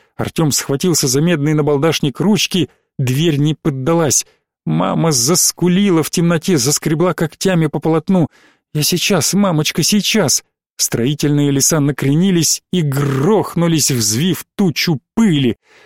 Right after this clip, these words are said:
Женщина, стоявшая в углу, не была его мамой. Кошмарные дыры глаз сочились жирным мраком. Ржавые ножницы трижды щёлкнули в суставчатых пальцах. «Чик, чик,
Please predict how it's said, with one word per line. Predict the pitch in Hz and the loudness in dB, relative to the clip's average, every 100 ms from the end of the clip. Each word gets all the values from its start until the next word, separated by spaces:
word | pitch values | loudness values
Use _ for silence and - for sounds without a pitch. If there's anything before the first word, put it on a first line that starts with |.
| _ _ | _ _
Женщина, | 127 98 156 160 - 156 | -2 0 0 0 0 0
стоявшая | 143 - 156 156 - 147 | 0 0 0 0 0 0
в | 135 | 0
углу, | 143 156 160 - _ _ _ _ _ _ | 0 2 0 -2 _ _ _ _ _ _
не | 127 110 117 | -2 2 2
была | 113 127 139 | 2 0 0
его | 113 104 113 | 0 -2 -2
мамой. | 107 123 104 87 - _ _ _ _ _ _ - | 0 0 0 -2 -6 _ _ _ _ _ _ -6
Кошмарные | 120 - 123 131 143 131 147 131 | -4 -2 0 0 0 0 2 0
дыры | 120 170 147 | 0 0 0
глаз | 123 139 160 | 2 2 2
сочились | - - 127 - 165 143 | 0 -2 -2 0 0 0
жирным | 113 113 170 135 151 139 | -2 0 0 2 2 2
мраком. | 123 120 143 156 - 123 101 _ - _ 135 | 0 0 -2 -2 0 0 -2 _ -20 _ -2
Ржавые | 110 - 110 147 131 147 | -2 -2 0 0 2 2
ножницы | 135 151 151 127 143 - 139 | 2 2 2 2 0 0 -2
трижды | - 127 180 135 127 | -2 0 2 0 0
щёлкнули | 147 - - 165 165 - 156 151 139 | 0 0 0 0 0 0 0 2 2
в | |
суставчатых | - 156 - - 156 - 147 135 - | 0 0 0 -2 -2 -2 -2 -4 -2
пальцах. | 165 143 117 139 104 _ _ _ _ - | -2 -2 0 -2 -4 _ _ _ _ -6
«Чик, | - - 151 - - - _ | -2 0 0 -2 -12 -20 _
чик, | - - 175 160 - - | -6 -2 0 0 -4 -16